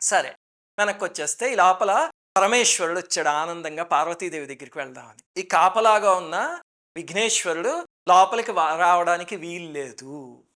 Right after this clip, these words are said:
అని అక్కడ నించునున్నాడు. ఉంటే, "నంది, ఎవరి అబ్బాయి?" అని అడిగాడు పరమేశ్వరుడు.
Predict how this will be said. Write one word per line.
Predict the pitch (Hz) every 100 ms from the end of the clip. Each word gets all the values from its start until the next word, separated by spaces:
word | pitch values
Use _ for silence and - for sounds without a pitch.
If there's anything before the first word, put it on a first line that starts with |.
| -
అని | 151
అక్కడ | 302 - 160 143 170 302 269 _ 185
నించునున్నాడు. | 196 196 180 135 107 - _ _ _ -
ఉంటే, | 214 208
"నంది, | 254 170 196 254
ఎవరి | 254 151 185 294 254
అబ్బాయి?" | 160 131 170 143 131
అని | 135
అడిగాడు | 170 139 143
పరమేశ్వరుడు. | 127 127 143 - 127 117